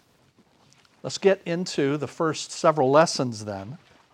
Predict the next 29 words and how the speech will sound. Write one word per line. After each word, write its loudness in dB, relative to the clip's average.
of -8
trying 2
to -2
see -2
God's 2
story 2
of -8
redemption -4
from, -8
from 0
the -4
beginning. -2
And -8
it -14
starts, -2
of -16
course, -4
in -2
the 4
first 2
book 0
of 6
the -4
Bible, 2
Genesis, -2
page -2
twelve, 0
page -12
twelve, -8